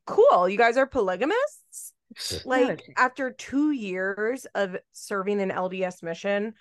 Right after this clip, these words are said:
Speaker 1: I'm just supposed to believe that Cody came home and was, like, A-okay with his parents being excommunicated from the church?
Speaker 2: No. Cody, who, who is desperate to be accepted? <laughs> Absolutely not.
Speaker 1: Like,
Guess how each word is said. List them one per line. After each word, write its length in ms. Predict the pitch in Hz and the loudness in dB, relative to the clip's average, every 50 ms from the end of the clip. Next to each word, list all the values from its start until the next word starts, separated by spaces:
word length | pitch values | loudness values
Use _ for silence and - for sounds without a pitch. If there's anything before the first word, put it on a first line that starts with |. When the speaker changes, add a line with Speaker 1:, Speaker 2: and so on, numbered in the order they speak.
| _ _ _ _ _ _ _ - | _ _ _ _ _ _ _ 0
Speaker 1:
I'm 220 | 202 202 208 214 | 0 0 0 -2
just 160 | 226 226 220 | -4 -8 -10
supposed 300 | 247 208 220 220 208 214 | -10 -8 -6 -6 -6 -8
to 40 | 208 | -12
believe 260 | 190 190 185 180 165 | -10 -10 -10 -6 -4
that 180 | 180 175 165 - | -4 -4 -4 -4
Cody 240 | - 180 160 170 156 | -6 -8 -8 -8 -8
came 180 | - 185 180 185 | -8 -8 -8 -6
home 220 | 175 170 165 170 | -6 -6 -6 -6
and 80 | 175 175 | -8 -10
was, 120 | 170 - | -8 -6
like, 200 | 180 170 165 - - - | -6 -6 -8 -8 -6 -4
A-okay 680 | 180 180 180 180 180 175 - - 175 165 160 170 175 | -2 0 0 0 -2 -4 -4 -8 -8 -6 -6 -6 -6
with 160 | 180 185 180 | -6 -8 -8
his 160 | 196 185 170 | -8 -10 -12
parents 440 | - - - 170 170 175 175 170 - | -12 -12 -8 -8 -6 -6 -8 -10 -12
being 200 | - 190 185 175 | -12 -10 -10 -8
excommunicated 960 | - - 170 - - - - - 196 175 170 165 165 165 202 190 185 185 180 | -10 -12 -12 -14 -18 -18 -12 -10 -8 -8 -6 -8 -8 -8 -8 -8 -8 -8 -8
from 160 | 190 185 175 | -8 -8 -10
the 80 | 170 165 | -10 -10
church? 680 | - - - 170 196 - - _ - - - - - _ _ _ _ _ _ _ _ _ _ _ _ _ _ _ _ _ _ _ _ _ | -12 -12 -8 -6 -6 -6 -8 _ -20 -20 -20 -20 -20 _ _ _ _ _ _ _ _ _ _ _ _ _ _ _ _ _ _ _ _ _
Speaker 2:
No. 340 | 196 202 196 156 113 - - - _ _ - - | -2 -2 -2 -2 -4 -8 -12 -16 _ _ -14 -2
Cody, 340 | - 269 269 285 302 302 302 | 2 2 4 4 4 2 2
who, 340 | 285 294 269 262 233 220 185 | 2 2 2 0 -2 -2 0
who 260 | - 226 254 254 247 | 0 0 0 0 -2
is 140 | 220 185 160 | -2 -4 -4
desperate 680 | 165 160 - 185 185 214 - - - 233 233 226 226 | -8 -2 0 2 2 2 0 -2 -2 0 0 0 -2
to 80 | - 226 | -4 -6
be 320 | 208 214 214 208 202 - | -6 -6 -6 -8 -8 -8
accepted? 560 | - 190 185 - - 196 202 - 277 294 294 294 - | -8 -8 -6 -4 -6 -6 -4 -2 -2 -2 -2 -6 -8
<laughs> 80 | _ | _
Absolutely 480 | 254 233 226 - - 269 - 226 233 208 | -6 -6 -4 0 0 2 4 4 4 4
not. 260 | 226 - - - - - _ _ _ _ _ - - - _ - - _ _ - - _ _ 339 - - | 2 0 -2 -4 -8 -10 _ _ _ _ _ -18 -18 -18 _ -20 -20 _ _ -20 -20 _ _ -18 -16 -10
Speaker 1:
Like, 240 | 240 247 247 226 233 | -2 0 0 0 2